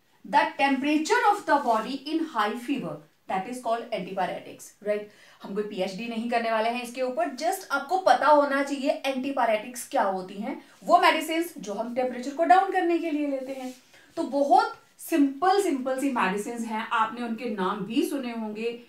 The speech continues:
aspirin, ठीक है, एक medicine जो हर किसी के घर में है, यस, Paracetamol। और एक और salt है,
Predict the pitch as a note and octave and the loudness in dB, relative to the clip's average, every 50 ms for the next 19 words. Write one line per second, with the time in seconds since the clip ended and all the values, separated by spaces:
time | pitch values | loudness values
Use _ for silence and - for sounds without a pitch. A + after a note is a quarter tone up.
0 | - - _ _ _ _ - C4+ C#4+ - - - E4 - - - - - - _ | -20 -20 _ _ _ _ 0 0 0 0 0 -2 -2 -2 -2 -2 -4 -8 -16 _
1 | - - - _ _ _ _ _ _ _ _ _ _ _ - - B3+ - F#3+ E3+ | -16 -16 -16 _ _ _ _ _ _ _ _ _ _ _ -16 -14 -10 -10 -8 -10
2 | - - _ _ _ _ - - - - - C#4+ E4+ F#4+ G4 - D#4+ D#4 D4+ D4 | -10 -12 _ _ _ _ -20 -20 -12 -6 -2 0 0 0 0 2 2 4 4 4
3 | D4 D4 D#4 D4 C#4 - D#4+ E4+ F4 - - - E4 F4+ F#4 - E4+ E4 - D4+ | 2 2 2 2 2 4 4 2 2 0 2 4 6 6 6 6 2 2 4 4
4 | C#4+ B3 - A#3 - G3 G3+ F3 D3+ D3 C#3+ C#3+ - - - - _ _ _ _ | 2 2 0 -4 -4 -4 -6 -6 -6 -6 -8 -8 -10 -14 -20 -20 _ _ _ _
5 | _ _ _ _ _ _ _ _ _ - G#3 F#3+ F#3 - - - - - - - | _ _ _ _ _ _ _ _ _ -16 -12 -10 -10 -8 -10 -10 -12 -12 -12 -14
6 | - _ _ _ _ _ _ _ _ _ _ _ _ _ _ - - - _ _ | -18 _ _ _ _ _ _ _ _ _ _ _ _ _ _ -20 -20 -20 _ _
7 | _ - B3 B3+ C#4 C#4 C#4+ D4 C#4+ C#4 B3 A#3+ A#3 G#3 F3 D#3+ D3+ - - _ | _ 0 2 2 2 2 0 0 2 4 2 2 2 0 -4 -4 -6 -10 -14 _
8 | _ _ _ _ _ - A3 F#3+ F3 F3 F3 - C4+ D4 - - - - C#4 D#4 | _ _ _ _ _ 6 6 8 6 4 2 2 -2 -4 -4 -4 2 6 8 10
9 | F#4 G4 G4 - - C4+ A3+ G#3+ B3 D4 D#4+ D#4+ E4+ A#3 A#3 G#3 E3+ D#3+ - - | 10 10 8 4 0 4 4 6 6 4 2 0 0 0 0 -2 -2 -4 -8 -14